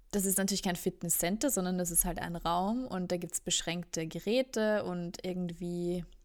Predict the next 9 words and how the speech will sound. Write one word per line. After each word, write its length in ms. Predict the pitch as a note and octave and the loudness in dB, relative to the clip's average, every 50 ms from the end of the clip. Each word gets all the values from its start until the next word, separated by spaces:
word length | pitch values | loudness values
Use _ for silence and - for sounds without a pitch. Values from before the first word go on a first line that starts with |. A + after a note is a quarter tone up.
| - - - - - - - - - - - - - - _ _ - - _ _ | -20 -20 -20 -20 -20 -20 -20 -20 -20 -20 -20 -20 -20 -20 _ _ -20 -20 _ _
ja, 380 | - F3+ F3 F3 E3 E3 F3+ F3 | -6 -4 -2 0 0 0 0 -2
weiß 160 | F#3+ F3+ E3+ | -4 -4 -4
ich 140 | E3+ E3+ E3 | -4 -4 -4
nicht, 360 | E3 D#3+ E3 - - - - - - - - | -6 -8 -10 -10 -12 -12 -14 -14 -12 -10 -10
klebt 320 | - - - F#3 F#3 - - | -8 -6 -4 -6 -6 -2 0
man 240 | G#3+ G#3+ G#3+ G#3 | 2 2 4 4
so 100 | G3+ - | 2 2
aufeinander 800 | F3 F3 F3+ E3+ E3 E3 - G3 A3 A#3+ B3 A#3+ A#3 A#3 A#3 A3 - | 0 0 -4 -6 -4 -2 0 2 4 6 8 8 10 10 8 8 4
und 300 | F3+ F3+ F3+ F3 F3+ | 2 -2 -4 -4 -6